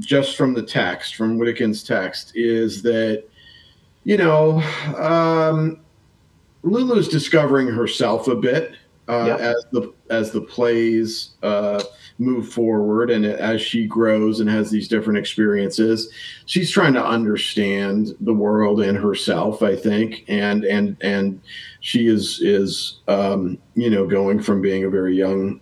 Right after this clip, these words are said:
Speaker 1: woman to have a, having had a lot of, uh, different experiences and, and looking at the world, uh, differently. Certainly, as the second part, you know, ne-, reaches the end, that's
Speaker 2: Yeah,
Speaker 1: a very
Speaker 2: certainly.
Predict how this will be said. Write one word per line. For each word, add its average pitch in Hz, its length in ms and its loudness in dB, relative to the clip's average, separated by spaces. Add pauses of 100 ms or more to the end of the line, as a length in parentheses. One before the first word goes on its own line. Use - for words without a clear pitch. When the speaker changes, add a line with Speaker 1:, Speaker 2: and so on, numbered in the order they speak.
(100)
Speaker 1:
woman 101 480 2
to 95 560 0
have 95 180 0
a, 92 220 -2
having 98 640 0
had 98 260 0
a 95 60 0
lot 95 240 0
of, 90 240 -4 (520)
uh, 110 140 2
different 104 380 2
experiences 98 920 2
and, 92 360 -2
and 95 480 0
looking 101 320 2
at 95 120 -2
the 101 80 2
world, 95 580 2 (160)
uh, 98 260 2
differently. 110 540 2
Certainly, 117 840 2
as 101 440 0
the 104 100 2
second 120 540 2 (180)
part, 98 480 0 (840)
you 123 200 2
know, 104 280 2
ne-, 131 260 0
reaches 110 520 0
the 98 240 0
end, 104 560 2
that's 101 220 0
Speaker 2:
Yeah, 135 120 6
Speaker 1:
a 123 140 2
very - 160 0
Speaker 2:
certainly. 127 260 2